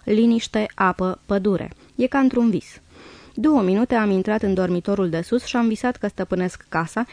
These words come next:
că sunt instalat acolo și că o am pe Leni cu mine într-o vacanță care abia a început și n-o să se mai termine. Sunt atât de leneș?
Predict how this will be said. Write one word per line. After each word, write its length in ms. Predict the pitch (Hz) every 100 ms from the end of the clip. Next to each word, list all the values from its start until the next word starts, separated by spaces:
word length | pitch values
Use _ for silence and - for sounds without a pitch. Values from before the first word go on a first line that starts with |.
| -
că 120 | - 226
sunt 220 | 240 233
instalat 480 | 220 - 202 240 180
acolo 380 | 156 180 202
și 120 | 233 226
că 140 | 214
o 100 | 208
am 180 | 214 226
pe 120 | 180
Leni 340 | 175 185 180
cu 120 | 165 165
mine 360 | 180 185 185 -
într-o 260 | 208 202
vacanță 440 | 180 170 196 208 196
care 320 | 185 180 -
abia 320 | - 190 220
a 40 | 180
început 420 | 165 160 - 202
și 200 | - 190
n-o 160 | 202
să 120 | 214 196
se 120 | 190
mai 180 | 175 175
termine. 400 | 175 180 156 - - - -
Sunt 220 | - 196
atât 220 | 147 208
de 80 | 240
leneș? 500 | 170 180 226 262 -